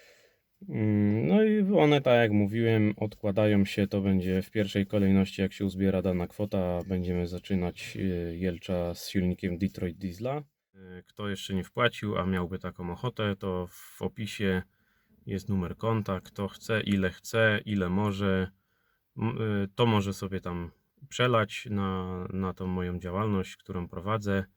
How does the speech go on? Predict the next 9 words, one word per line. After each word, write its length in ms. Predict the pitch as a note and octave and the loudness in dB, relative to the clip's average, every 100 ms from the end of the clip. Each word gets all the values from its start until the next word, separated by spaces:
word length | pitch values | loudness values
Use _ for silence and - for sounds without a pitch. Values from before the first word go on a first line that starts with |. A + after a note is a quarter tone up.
| _ _ _ _ _ | _ _ _ _ _
czyli, 560 | - G2 F#2 F#2 F#2+ G2+ | -12 -8 -6 -6 -8 -10
czyli 280 | - G#2 G2 | -8 -2 0
ratuję 380 | G2 F#2+ G#2+ F#2+ | 0 0 -2 -2
te 140 | F#2 | -4
polskie 420 | F#2 G2+ F#2+ - F2+ | -6 -6 -6 -8 -4
wozy. 440 | A2+ G#2+ G2 F#2+ - _ _ _ _ _ _ | -2 0 0 0 -4 _ _ _ _ _ _
Aktualnie 600 | - F#2+ - G2+ G2 F#2+ | -10 -10 -6 -2 2 2
na 100 | F2 | 0
stanie 500 | F2 - G2 F2+ E2 | -4 -4 -2 0 -4